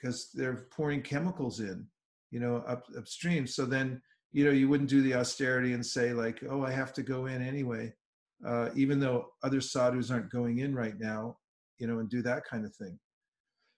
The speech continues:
Main kind of austerity really is, is if you come with a service attitude and think, "What kind of service can I do? And how can I take advantage of hearing?"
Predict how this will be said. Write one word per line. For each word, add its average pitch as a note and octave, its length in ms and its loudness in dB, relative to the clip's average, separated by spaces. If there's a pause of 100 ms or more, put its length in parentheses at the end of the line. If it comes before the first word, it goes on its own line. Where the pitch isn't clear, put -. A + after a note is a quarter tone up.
(600)
Main G3+ 480 4
kind F#3 320 2
of E3 100 2
austerity E3+ 640 2
really D#3+ 440 4
is, D3 400 0 (340)
is C#3 180 -6
if C#3 160 0
you D3 120 -2
come F3+ 280 0
with D#3+ 140 2
a C#3+ 60 0
service D3 480 0
attitude B2+ 600 -2
and B2 200 -8
think, C3+ 220 -4
"What C#3+ 180 -4
kind D#3 160 -4
of C3 80 -4
service C#3 380 0
can A#2+ 180 -6
I A2 80 -6
do? G#2 240 -8 (320)
And C#3+ 140 -2
how D3 180 0
can D#3+ 160 -2
I D3+ 100 0
take C#3+ 220 -2
advantage C#3 500 2
of B2+ 100 0
hearing?" C#3+ 680 0